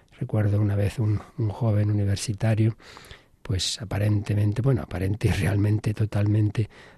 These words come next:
al margen de la vida cristiana de la Iglesia, pero un día que nos encontramos precisamente en, era, me acuerdo, el último día de, de clase en la universidad, justo antes de las vacaciones de Navidad, debíamos quedar él y yo por la facultad, y bueno,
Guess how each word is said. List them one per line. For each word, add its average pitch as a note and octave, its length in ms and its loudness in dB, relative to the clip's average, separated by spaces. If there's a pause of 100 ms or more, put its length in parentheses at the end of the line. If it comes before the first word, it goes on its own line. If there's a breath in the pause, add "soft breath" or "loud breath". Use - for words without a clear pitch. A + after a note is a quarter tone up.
al G#2 200 0
margen A2 480 6
de A2 120 4
la G2 120 2
vida G#2 280 4
cristiana G#2+ 520 2
de G#2+ 80 2
la G#2 80 4
Iglesia, C#3+ 320 8
pero D3 220 6
un G#3+ 160 6
día G#3+ 160 6
que D3+ 100 6
nos A#2 320 4 (460)
encontramos C3 600 4
precisamente E3+ 680 6
en, B2+ 200 6 (540 soft breath)
era, C#3 200 2
me C3 120 4
acuerdo, B2+ 320 6
el A#2 60 10
último C3 400 12
día C3 260 12
de, A#2 200 8
de A2 140 2
clase B2+ 360 6
en B2 40 6
la A#2+ 60 8
universidad, A#2+ 320 8
justo - 340 4
antes A2+ 320 4
de A2 80 4
las G#2+ 200 2 (380 loud breath)
vacaciones A2 520 2
de A2 80 4
Navidad, G#2+ 360 4
debíamos A2 360 4
quedar A2 260 6
él A2 160 10
y G2+ 120 0
yo D#3 120 6
por C3 160 4
la B2 160 4
facultad, B2 580 2 (600 loud breath)
y C3 180 2
bueno, F#3 200 2